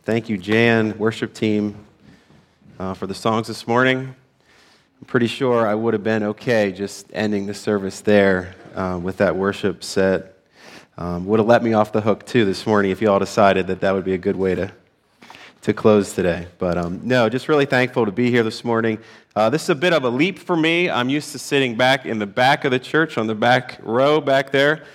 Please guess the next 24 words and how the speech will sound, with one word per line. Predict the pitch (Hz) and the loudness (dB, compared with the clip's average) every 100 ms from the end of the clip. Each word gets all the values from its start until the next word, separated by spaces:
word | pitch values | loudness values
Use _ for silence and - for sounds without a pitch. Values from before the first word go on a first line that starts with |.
| - - | -20 -4
A | |
lot | 127 135 | 0 0
of | 127 | 0
good | 139 | -2
people | - 156 156 | 0 0 2
in | 151 | 0
the | 147 | 2
back | 143 139 143 | 2 2 2
row | 143 151 156 185 175 - | 2 2 2 -2 -8 -2
back | 135 135 | -2 2
there, | 135 143 | 0 0
so | 135 | -2
shout | 120 - 127 131 | -4 0 2 4
out | 135 135 | 2 0
to | 123 | 0
them. | 127 143 180 - - _ - - - - _ - _ _ _ _ _ _ | 2 2 0 -8 -20 _ -20 -20 -20 -20 _ -20 _ _ _ _ _ _
Keep | - 147 143 | -10 -10 -6
the | |
bench | 117 131 127 123 | 0 2 0 0
warm | 127 135 | 2 2
for | 127 127 | 0 0
me | 120 | 0
back | 117 120 117 | 2 2 2
there. | - 117 120 139 | 2 2 2 -2